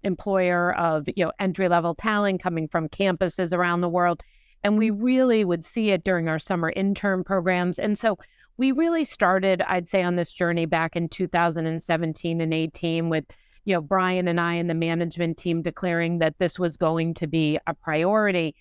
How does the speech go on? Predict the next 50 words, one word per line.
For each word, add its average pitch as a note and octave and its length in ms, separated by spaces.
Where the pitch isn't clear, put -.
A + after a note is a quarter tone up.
And G3 200
we G#3 120
were G3+ 160
really B3 400
getting F3 320
going F3+ 340
on E3 140
the E3 80
work, F3 560
um, E3 400
you G3+ 120
know, F#3 60
in F3+ 120
a F3 40
couple G#3 380
different, F3 560
um, E3 400
aspects. F#3 560
You, G3 220
you F#3+ 160
mentioned F#3+ 360
being F3 160
a E3 60
chief F3+ 260
medical G3+ 420
officer. F3 600
You F#3 80
know, F3+ 40
again, F3 200
this F3+ 160
isn't G#3 260
my F3+ 180
background. F3+ 720
So, F3+ 460
you A3+ 120
know, F3+ 80
we F#3+ 380
started G3 500
leaning F#3+ 300
on F3 240
experts. E3+ 580
We F#3 140
reached F#3 380
out F3+ 260
to, F#3 180
you F#3 120
know, D#3+ 60
whether F3 360
it F3 100
was, E3+ 320